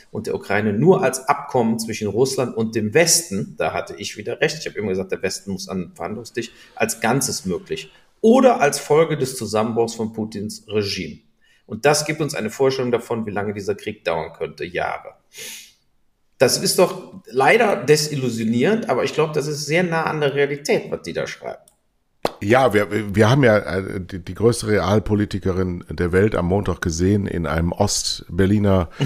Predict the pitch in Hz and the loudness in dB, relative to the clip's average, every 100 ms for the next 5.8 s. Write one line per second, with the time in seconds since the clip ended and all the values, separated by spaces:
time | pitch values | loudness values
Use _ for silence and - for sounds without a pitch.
0 | - 269 - 156 - - - - - 107 | -2 0 0 -4 -8 -14 -16 -16 2 4
1 | 104 110 92 113 107 107 104 104 95 98 | 6 6 6 4 4 2 2 2 4 4
2 | 101 - 120 - - 107 98 104 101 92 | 2 4 4 4 2 4 6 6 8 8
3 | 92 90 - - - - 117 127 - 113 | 6 4 -2 -10 -14 2 6 6 4 4
4 | 107 101 107 - - 95 98 85 90 90 | 6 6 6 2 0 -2 -2 2 4 4
5 | 85 78 71 - 85 82 80 | 4 0 -8 -6 -2 -2 -2